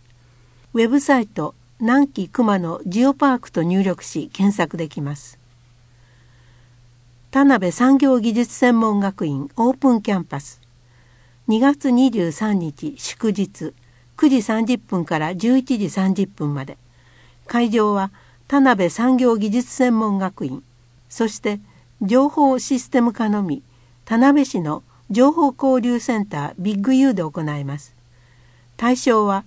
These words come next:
中学、高校生、一般の方。お申し込みは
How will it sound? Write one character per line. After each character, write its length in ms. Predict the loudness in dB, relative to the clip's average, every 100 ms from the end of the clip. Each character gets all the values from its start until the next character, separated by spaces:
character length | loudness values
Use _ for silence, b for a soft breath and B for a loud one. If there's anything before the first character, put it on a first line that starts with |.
| _ _ 2
中 220 | 4 4
学、 400 | 0 -6 -8 -4
高 240 | 2 2
校 260 | 2 -2 -2
生、 400 | -4 -8 -8 -6
一 140 | -8 -8 _
般 120 | -2
の 160 | 0 -2
方。 320 | -4 -10 -12 -14 b b b b b b
お 80 | 0
申 280 | 4 4 2
し 60 | -2
込 100 | -2
み 140 | 0
は 140 | -2